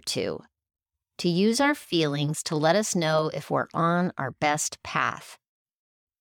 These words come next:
Imagine how we would all treat each other if we were all feeling good.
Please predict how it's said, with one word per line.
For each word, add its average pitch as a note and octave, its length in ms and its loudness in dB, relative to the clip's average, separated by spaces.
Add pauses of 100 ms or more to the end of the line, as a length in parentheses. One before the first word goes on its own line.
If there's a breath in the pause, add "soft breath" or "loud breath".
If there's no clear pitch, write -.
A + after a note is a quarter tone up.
(340)
Imagine B3 800 2 (120)
how - 280 0
we E4 160 6
would B3 160 2
all G#3+ 160 4
treat A#3+ 360 0
each C#4+ 240 0
other D3+ 300 -2
if E3 160 -2
we F#3+ 100 4
were F#3 220 2
all G#3 320 2
feeling C#3 580 0
good. - 640 -2